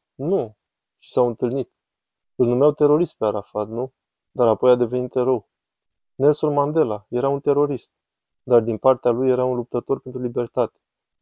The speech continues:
Și asta avem nevoie, de înțelepciune, oameni raționali, implicarea comunității internaționale. Domnule doctor, s-a scurs timpul alocat acestui interviu.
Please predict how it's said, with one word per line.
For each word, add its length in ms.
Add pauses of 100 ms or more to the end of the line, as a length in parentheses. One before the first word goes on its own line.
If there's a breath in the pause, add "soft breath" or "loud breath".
Și 140
asta 260
avem 240
nevoie, 420 (140)
de 120
înțelepciune, 720 (300)
oameni 300
raționali, 600 (300)
implicarea 560
comunității 560
internaționale. 720 (1120)
Domnule 260
doctor, 400
s-a 160
scurs 320
timpul 360
alocat 400
acestui 360
interviu. 460